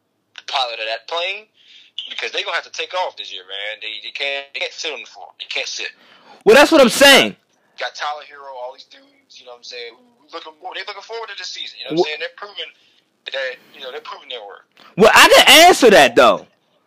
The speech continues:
Speaker 1: He really got to take off.
Speaker 2: I feel like I, I can answer that.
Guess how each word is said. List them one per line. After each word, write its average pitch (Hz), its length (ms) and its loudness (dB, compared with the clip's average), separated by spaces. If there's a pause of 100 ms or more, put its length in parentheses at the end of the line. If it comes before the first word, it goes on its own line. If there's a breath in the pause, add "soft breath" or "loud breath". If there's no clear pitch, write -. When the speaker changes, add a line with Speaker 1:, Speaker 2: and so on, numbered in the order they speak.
(260)
Speaker 1:
He 151 120 -18
really 160 180 -14
got 127 160 -12
to - 60 -20
take 110 180 -20
off. - 200 -20 (100)
Speaker 2:
I - 140 4
feel - 140 2
like 302 160 6
I, 247 160 6
I 226 160 6
can 254 180 6
answer 247 380 4
that. 113 280 0